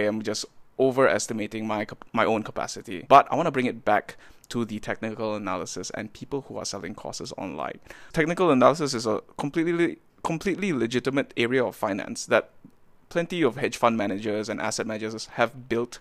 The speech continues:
their careers around. That is mixed together with, uh, kids selling courses online. I've seen somebody who is eighteen years old selling a technical analysis course and selling and buying ads on Facebook and selling those courses for about fifty ringgit,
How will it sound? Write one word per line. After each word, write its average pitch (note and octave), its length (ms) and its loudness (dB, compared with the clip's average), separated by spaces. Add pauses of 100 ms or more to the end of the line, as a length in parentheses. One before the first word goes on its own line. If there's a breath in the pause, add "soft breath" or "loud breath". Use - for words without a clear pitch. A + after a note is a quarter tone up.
(340 soft breath)
their G#2+ 160 2
careers G#2 600 0
around. - 400 -6 (420 soft breath)
That C3 460 4 (220)
is A#2+ 160 -4
mixed C3 280 2
together A#2 360 4
with, G#2+ 420 -4
uh, G#2 320 -2
kids F#2 220 -4
selling A2 440 -2
courses G#2 340 -6
online. F2+ 300 -6
I've D#3 140 2
seen F#3 180 -2
somebody E3+ 300 2
who F3 120 4
is C#3+ 140 0
eighteen D#3+ 320 0
years D#3 200 2
old C#3 200 6
selling C#3 280 2
a A2+ 60 4
technical C3+ 380 0
analysis B2 400 2
course B2 260 2
and A2 100 -4
selling A#2+ 320 0
and A2+ 220 2
buying A2 260 4
ads A2+ 200 2
on G2 120 -2
Facebook - 380 -6
and G2 180 -6
selling A#2 360 2
those G#2 160 -4
courses A2+ 320 -4
for - 100 -8
about G#2+ 220 -4
fifty B2 240 -2
ringgit, A2 300 0